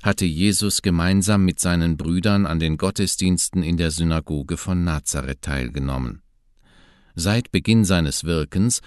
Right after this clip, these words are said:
war er nicht mehr bei ihnen gewesen. Doch sie wussten, was ihm widerfahren war. Als er nun wieder zu ihnen kam, steigerten sich ihr Interesse und ihre Erwartung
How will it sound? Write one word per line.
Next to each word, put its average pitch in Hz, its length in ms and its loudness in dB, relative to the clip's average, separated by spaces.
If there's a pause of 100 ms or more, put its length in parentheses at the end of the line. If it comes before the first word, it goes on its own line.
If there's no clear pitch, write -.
(100)
war 92 160 0
er 92 120 0
nicht 120 280 0
mehr 71 160 0
bei 67 220 -4
ihnen 69 340 -4
gewesen. 65 540 -8 (600)
Doch - 140 -2
sie 147 220 -2
wussten, 92 400 -2
was 80 180 -2
ihm 78 180 -2
widerfahren 65 680 -4
war. 55 220 -10 (1040)
Als - 260 -4
er 87 120 2
nun 98 340 4
wieder 95 300 2
zu 98 200 0
ihnen 92 340 2
kam, 90 420 2
steigerten 90 680 0
sich 82 280 -4
ihr 85 160 0
Interesse 85 680 -2
und 80 160 -4
ihre 78 220 -4
Erwartung 67 680 -6